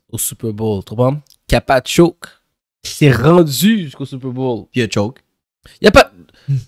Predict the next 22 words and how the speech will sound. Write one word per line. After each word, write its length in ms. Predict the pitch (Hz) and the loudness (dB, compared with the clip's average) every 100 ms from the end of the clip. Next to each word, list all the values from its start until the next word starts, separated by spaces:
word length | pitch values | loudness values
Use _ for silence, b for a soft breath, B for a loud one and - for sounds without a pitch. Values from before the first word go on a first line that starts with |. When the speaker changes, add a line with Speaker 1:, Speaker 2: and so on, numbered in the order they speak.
| _ | _
Speaker 1:
y 40 | 180 | 4
a 40 | |
pas 140 | 214 202 | 6 6
de 60 | |
choke. 280 | - 143 - | 6 4 4
Il 80 | 160 | 6
jouait 140 | 190 | 8
contre 180 | 202 165 160 | 6 4 4
un 100 | 175 | 4
des 100 | 165 | 6
meilleurs 320 | 160 170 - | 6 4 2
Q 140 | - | -2
B 160 | 151 151 | 0 2
de 80 | 139 | 2
tous 160 | 147 | 2
les 140 | 131 117 | 2 2
temps. 180 | 110 101 - | -2 -4 -8
Speaker 2:
I, 120 | 120 127 | -8 -6
I 60 | |
give 160 | 113 98 | -6 -8
you 60 | 98 | -10
that. 220 | 101 | -12